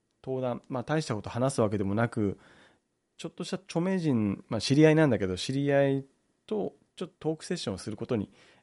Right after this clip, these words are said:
なりそうなので、まあ、それもし分かったらまた、えー、ちょっと紹介します。告知させ-、告知を。はい。で、もう一つ最後に告知あるとしたら、久々にね、こうやって、あの、ポッドキャスト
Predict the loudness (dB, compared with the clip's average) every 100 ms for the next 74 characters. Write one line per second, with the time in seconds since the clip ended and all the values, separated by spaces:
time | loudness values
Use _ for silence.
0 | -12 -8 -8 -6 -4 -4 -4 -6 -4 -4
1 | -6 _ -4 -4 -2 -4 -2 -4 -2 -2
2 | -2 -2 -6 -4 -4 -2 -2 -2 -2 -2
3 | -8 _ _ _ _ _ _ _ _ -18
4 | -14 -10 -10 -10 -10 -12 -12 -10 -10 -6
5 | -6 -4 -6 -6 -8 -8 -8 -12 -16 -12
6 | -10 -6 -8 -8 -16 -14 -4 -2 -2 -8
7 | -8 -8 -8 _ _ _ _ _ _ _
8 | _ _ _ _ _ _ _ _ _ _
9 | _ -8 -6 -4 -2 -2 -2 -4 0 2
10 | 4 2 -2 -10 -2 -2 -2 -2 2 4
11 | 2 -2 -20 -20 -6 -2 0 0 0 0
12 | 4 6 6 4 4 6 4 4 2 0
13 | 0 2 2 0 -6